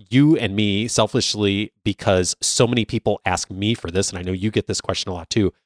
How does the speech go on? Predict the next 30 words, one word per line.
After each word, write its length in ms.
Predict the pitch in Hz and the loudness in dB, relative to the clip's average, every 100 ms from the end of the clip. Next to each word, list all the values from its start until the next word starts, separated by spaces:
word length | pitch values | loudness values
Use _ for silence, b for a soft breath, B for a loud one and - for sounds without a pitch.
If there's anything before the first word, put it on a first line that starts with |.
| _ _ - | _ _ -2
but 120 | 123 | 0
also 380 | 123 135 - 123 | 2 2 4 2
for 520 | - 117 107 101 98 _ _ _ | 2 2 4 4 2 _ _ _
leaders 460 | 110 117 117 98 - | -2 2 2 2 0
who, 340 | 104 95 95 _ | 2 2 0 _
many 440 | 107 107 131 156 127 | -8 2 4 6 4
of 120 | 90 | 2
them 160 | 92 87 | -2 -2
have 220 | 107 92 | -2 0
done 200 | 101 87 | -2 0
something 360 | 110 92 92 | -2 -2 -6
like 260 | 85 95 113 | -2 -2 0
StrengthsFinder, 720 | - 92 82 - 87 80 80 - _ _ - | -2 -4 -6 -8 -6 -6 -8 -10 _ _ -2
but 140 | 117 _ _ | -2 _ _
have 200 | - 104 | -2 -2
not 380 | 104 107 123 - | 0 0 0 -2
had 340 | 123 107 98 107 | -2 0 0 -4
a 120 | 92 | -6
good 280 | 92 95 - | -2 -2 -2
path 360 | - 92 - | 0 0 0
for 180 | - 92 | -2 -4
how 180 | - 104 | 0 -2
to 200 | - 107 | -2 -10
keep 240 | - 104 | -6 -4
that 160 | - 87 | -4 -2
going. 380 | 104 92 82 80 _ _ _ | 0 0 -4 -10 _ _ _
You 160 | 110 135 | 0 4
have 180 | 214 - | 4 2
created 540 | - 117 101 107 113 | -4 -2 0 0 0
something 500 | - 92 - 95 90 | -2 -4 -4 -6 -6